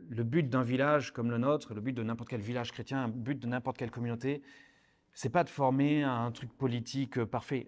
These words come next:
c'est vraiment de faire régner la charité. Et, et ça, ça commence par un, par un renoncement. Et tous les, les gens qui veulent venir chez nous, euh, moi je leur dis très vite, si vous venez pour, euh, fuir la société, si vous venez pour fuir votre patron,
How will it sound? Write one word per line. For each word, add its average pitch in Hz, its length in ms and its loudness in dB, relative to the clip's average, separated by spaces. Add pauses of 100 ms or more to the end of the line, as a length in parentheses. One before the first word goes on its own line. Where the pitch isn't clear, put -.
c'est - 160 -6
vraiment 135 180 2
de 117 80 -2
faire 101 200 -4
régner 127 280 4
la 110 80 2
charité. 117 460 -4 (720)
Et, 117 320 0
et 117 60 2
ça, 165 200 2
ça 139 140 0
commence 131 680 2 (140)
par 113 240 0
un, 107 880 -4
par 123 180 2
un 123 60 6
renoncement. 120 540 -2 (420)
Et 113 100 -4
tous 139 140 -6
les, 123 200 4
les 120 180 2
gens 156 240 2
qui 143 160 -8
veulent 117 140 2
venir 131 280 2
chez 127 160 -4
nous, 165 240 0 (680)
euh, 101 140 -8 (160)
moi 98 140 -2
je 131 120 -2
leur 107 140 0
dis 127 220 -2
très - 160 -6
vite, 156 160 -4
si - 160 -8
vous 123 160 -2
venez 143 520 0 (540)
pour, 131 380 2
euh, 107 60 0
fuir 170 500 0
la 110 80 -6
société, 131 560 -4 (320)
si - 160 -6
vous 123 100 -2
venez 147 220 2
pour 113 180 -12
fuir 156 240 -2
votre 120 180 0
patron, 269 480 -2